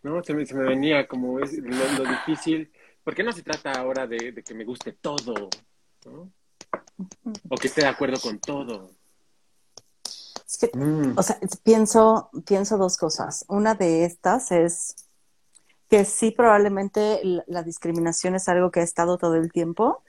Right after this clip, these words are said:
Speaker 2: y creo que la lucha debe estar diario para ir, para ir como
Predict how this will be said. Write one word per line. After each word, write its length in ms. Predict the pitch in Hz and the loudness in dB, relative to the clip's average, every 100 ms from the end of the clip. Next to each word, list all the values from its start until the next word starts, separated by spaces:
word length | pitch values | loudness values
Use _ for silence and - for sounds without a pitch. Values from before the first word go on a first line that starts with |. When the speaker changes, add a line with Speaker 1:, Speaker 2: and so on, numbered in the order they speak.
| _ - _ - | _ -20 _ -4
Speaker 2:
y 120 | 196 | 2
creo 240 | 208 202 | 4 6
que 100 | 202 | 6
la 200 | 220 190 | 6 6
lucha 800 | 175 175 190 185 - 165 175 - _ _ _ _ - | 6 4 0 -2 -4 -4 -4 -6 _ _ _ _ -14
debe 320 | 170 196 196 | 0 2 4
estar 440 | 196 - 190 180 | 2 2 2 2
diario 640 | 165 190 190 190 220 311 - | 2 6 6 6 0 -2 -2
para 300 | - 170 170 170 | 0 2 2 0
ir, 200 | 180 185 - _ _ _ _ | -2 -6 -12 _ _ _ _
para 260 | 196 185 175 | 2 4 2
ir 180 | 180 185 | 0 -4
como 720 | 220 202 196 190 185 185 | -6 -4 -4 -4 -6 -8